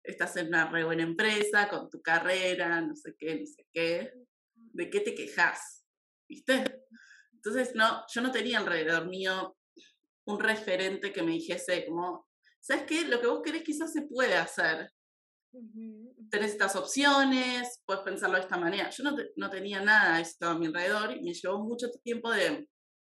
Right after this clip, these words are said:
Speaker 1: de pensar y prestar atención y ver qué hacían otras personas, hasta que en internet encontré en algún momento, al-, googleando, alguien que decía ser nómada digital. Entonces, para mí esa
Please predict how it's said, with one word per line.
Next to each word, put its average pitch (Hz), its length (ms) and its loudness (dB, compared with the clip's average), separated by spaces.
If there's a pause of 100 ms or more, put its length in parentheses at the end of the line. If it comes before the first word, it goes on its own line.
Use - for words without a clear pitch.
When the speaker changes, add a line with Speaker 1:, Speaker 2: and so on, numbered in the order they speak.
(760)
Speaker 1:
de 202 120 0
pensar 233 480 4
y - 40 -4
prestar 196 320 0
atención 220 400 -2
y 202 60 -4
ver 190 160 -4
qué 208 80 -10
hacían 214 260 -6
otras 214 220 -10
personas, 240 800 -4 (500)
hasta - 320 -4
que 160 300 -2
en 185 140 -4
internet 175 680 -4 (500)
encontré 156 720 -2
en 156 120 0
algún 170 320 -2
momento, 180 680 -6 (640)
al-, 220 280 4
googleando, 190 800 0 (160)
alguien 240 300 4
que 175 80 -6
decía 226 300 -4
ser 202 220 -6
nómada 214 260 -4
digital. - 460 -2
Entonces, - 880 -14
para 190 180 2
mí 202 80 -4
esa 233 180 -8